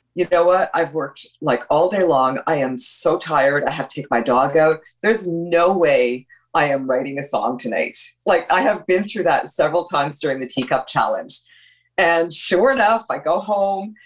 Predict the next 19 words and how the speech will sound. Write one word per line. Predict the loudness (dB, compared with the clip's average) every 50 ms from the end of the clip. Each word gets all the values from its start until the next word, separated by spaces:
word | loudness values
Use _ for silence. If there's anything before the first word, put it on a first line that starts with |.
| _ _ _ _ _ -2
and | 0 2 2 4 2 2 0 -2 -6 -10 -14 -18 _ _ -4
this, | -2 -2 -2 -2 -4 -14 -18 -18 -14 -6
just | 0 0 0 0 -2 -10 _ _
this | -2 0 0 0 -2 -4
thing | 0 2 2 2 2 0 -4 -4
comes | -4 -2 -2 -2 -2 -2 -4 -2 0
out. | 0 2 2 0 2 2
It | 2 2
is | 2 2 0 -2 -8 -10
just | -2 0 0 0 0 -2 -4 -4 -2
amazing. | -2 0 0 2 2 2 2 2 0 0 0 -4 -8 -12 _ _ _ _ _ _ _ _ _ -20 -20 -20 _ _ 0
Um, | 2 4 4 4 2 0 -4 -8 -6 0
but | 0 0 2 2
what | 0 2 2
I | 2
really | 0 0 -2 -2 -2
wanted | -2 -4 -4 -6
to | -8 -10
say | -4 -2 -2 -2 -2 -2 -4 -6 -6 -8